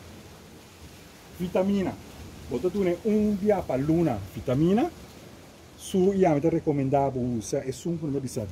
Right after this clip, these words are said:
dez, dez, dez, ou vinte, vinte, vinte. Então, de maneira, aí, tá vai, eh, macha, macha bom mesmo. Bom, para esse dia, mostra bastante, é diferente do componente que tu.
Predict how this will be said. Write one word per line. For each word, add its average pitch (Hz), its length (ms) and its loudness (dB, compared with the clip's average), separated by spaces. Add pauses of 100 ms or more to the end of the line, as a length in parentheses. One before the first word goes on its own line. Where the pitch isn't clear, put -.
dez, 160 480 2
dez, 139 400 0
dez, 175 500 0 (720)
ou 175 200 -2 (180)
vinte, 170 400 -2
vinte, 135 460 -4
vinte. 110 460 -4 (1120)
Então, 127 320 -4
de 123 220 0
maneira, 147 380 0
aí, 196 420 -4
tá 180 140 -10
vai, 160 240 -4 (100)
eh, 143 340 -4
macha, 135 320 -8
macha 135 220 -10
bom 95 180 -14
mesmo. 82 360 -18 (1800)
Bom, 196 240 2
para 233 180 -6
esse 180 200 -12
dia, 175 240 -16 (140)
mostra 151 220 -14
bastante, 151 400 -14 (120)
é 147 60 -8 (100)
diferente 156 380 -8
do - 80 -12 (100)
componente 131 560 -10 (100)
que 180 80 -12
tu. 220 180 -8